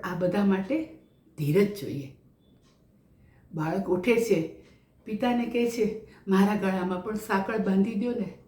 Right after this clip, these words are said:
મને, મારી ઉપર પણ વાત્સલ્ય તમે દર્શાવો ને, મારે, મારી જે ભૂલ થાય છે એ તમે દૂર કરો અને કેવી રીતે મારી ભૂલ ન થાય તો મને શાંતિથી સમજાવો." પિતા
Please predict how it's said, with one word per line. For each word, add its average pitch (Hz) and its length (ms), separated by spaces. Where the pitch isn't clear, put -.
મને, 208 380
મારી 226 360
ઉપર 254 220
પણ 214 180
વાત્સલ્ય 202 520
તમે 202 320
દર્શાવો 214 500
ને, 175 200
મારે, 208 580
મારી 214 360
જે 247 80
ભૂલ 233 400
થાય 277 200
છે - 320
એ 220 100
તમે 226 380
દૂર 254 320
કરો 277 300
અને 254 360
કેવી 277 300
રીતે 269 180
મારી 247 240
ભૂલ 220 320
ન 285 140
થાય 269 160
તો 262 100
મને 247 220
શાંતિથી 240 600
સમજાવો." 185 640
પિતા 202 400